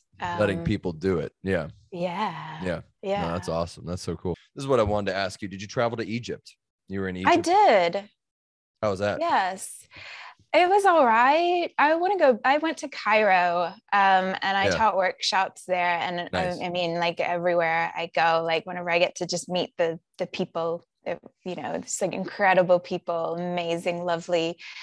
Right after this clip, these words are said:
Speaker 2: um, people, and, and trying all the food and stuff. Um,
Speaker 1: That's, yeah.
Speaker 2: but,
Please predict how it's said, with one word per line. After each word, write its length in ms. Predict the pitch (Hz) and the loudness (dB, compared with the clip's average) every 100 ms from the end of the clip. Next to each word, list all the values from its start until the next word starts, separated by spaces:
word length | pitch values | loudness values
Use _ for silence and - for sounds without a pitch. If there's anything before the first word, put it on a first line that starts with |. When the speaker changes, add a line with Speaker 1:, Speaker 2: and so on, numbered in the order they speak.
| - - - - - | -16 -16 -18 -6 4
Speaker 2:
um, 600 | 180 175 170 170 160 170 _ _ - - _ _ - | 6 6 4 -2 -4 -8 _ _ -20 -20 _ _ 0
people, 240 | 202 190 | 2 6
and, 340 | 175 175 170 - | 6 6 2 -2
and 360 | 170 170 165 - _ _ - | -2 -2 -6 -10 _ _ 0
trying 300 | 202 190 185 | 4 4 4
all 160 | 170 | 2
the 100 | 180 | 0
food 400 | - 180 175 170 | -4 0 2 2
and 160 | 170 170 | 0 -6
stuff. 400 | - 170 170 - - _ _ - | -6 -4 -4 -8 -20 _ _ -8
Um, 340 | 190 175 170 170 | -4 -2 0 -2
Speaker 1:
That's, 180 | 170 - | -4 -2
yeah. 220 | 107 101 87 | 2 4 4
Speaker 2:
but, 140 | 90 | -2